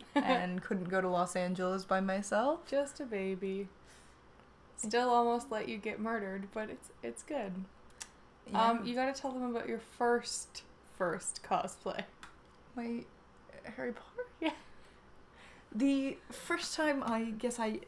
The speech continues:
Speaker 2: technically cosplayed, not officially, was when I went to the opening of Harry Potter and the Deathly Hallows Part Two in theaters,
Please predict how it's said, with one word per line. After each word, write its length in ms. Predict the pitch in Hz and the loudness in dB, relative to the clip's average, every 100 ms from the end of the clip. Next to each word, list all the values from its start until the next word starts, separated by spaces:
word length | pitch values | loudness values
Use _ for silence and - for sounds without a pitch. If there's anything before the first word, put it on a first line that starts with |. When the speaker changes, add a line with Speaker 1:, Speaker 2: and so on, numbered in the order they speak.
| - | -12
Speaker 2:
technically 800 | - 320 349 392 359 294 220 202 | -8 -8 -4 -2 -2 0 0 0
cosplayed, 720 | 202 190 185 - 214 226 294 | 0 0 -2 -2 -2 -2 0
not 360 | 285 220 202 - | 2 2 2 -2
officially, 880 | - - 247 247 - 208 196 240 302 - - - - | -8 -2 2 2 0 0 2 0 -4 -10 -20 -20 -4
was 260 | 208 208 202 | 0 0 2
when 240 | 214 208 | 2 2
I 240 | 208 202 | 2 2
went 300 | 202 208 214 | 2 0 -2
to 360 | - 226 208 202 | -4 -4 -2 -2
the 420 | 185 196 190 190 - - - - | -2 -2 -2 -4 -8 -12 -20 -4
opening 680 | - 226 233 220 208 202 202 - - - - | 0 0 2 0 0 -2 -4 -8 -20 -16 -4
of 400 | 202 190 190 180 - | 2 4 2 0 -6
Harry 260 | 202 226 226 | -2 -2 -2
Potter 600 | - 214 208 208 202 202 | -2 0 2 2 0 0
and 180 | 196 196 | -2 -2
the 40 | |
Deathly 320 | 190 202 214 | -2 -4 -4
Hallows 420 | 202 190 190 185 185 | -2 -2 -2 -2 -2
Part 320 | 196 185 - | -2 -2 -2
Two 460 | - 190 220 311 269 | -4 0 0 0 0
in 140 | 190 | -2
theaters, 640 | 196 240 285 349 370 359 | 0 0 0 2 0 -2